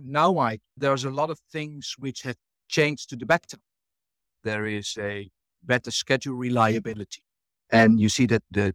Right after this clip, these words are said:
the situation at the different terminals are improving, so that the turn time on the terminals are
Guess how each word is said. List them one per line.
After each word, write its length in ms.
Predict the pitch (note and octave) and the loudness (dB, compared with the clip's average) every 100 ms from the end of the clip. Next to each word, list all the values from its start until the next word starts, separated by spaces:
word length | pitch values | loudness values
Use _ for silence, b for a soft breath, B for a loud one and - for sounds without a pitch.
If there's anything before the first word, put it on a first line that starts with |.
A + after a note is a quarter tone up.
| _ | _
the 160 | A#2 G2+ | -6 -6
situation 840 | - C#3+ - C3 C3 C3 - A2+ | -2 -2 0 2 4 2 0 -4
at 180 | B2 C3 | -2 -2
the 80 | A#2+ | -2
different 460 | A2+ B2 - - - | -2 -2 -2 -4 2
terminals 680 | C3 B2+ A#2+ A2 G#2 - - A2+ | 2 4 2 0 -4 -6 -2 4
are 180 | A2+ | 4
improving, 720 | A2+ G#2+ - D3 C#3 A#2 F#2+ - _ _ _ - | 2 -2 0 0 2 0 0 -4 _ _ _ -6
so 280 | - A2 | 4 4
that 160 | G#2+ G#2+ | 4 0
the 80 | G#2 - | -4 2
turn 320 | C3+ C#3 B2+ | 4 4 2
time 360 | C3 A2+ F#2+ - | 0 2 0 -2
on 160 | C3+ C#3+ | -2 0
the 100 | A#2+ | -2
terminals 800 | - A#2 G#2+ F2+ - - - - _ _ _ _ | 2 4 4 0 -6 -12 -12 -12 _ _ _ _
are 180 | A2+ | 4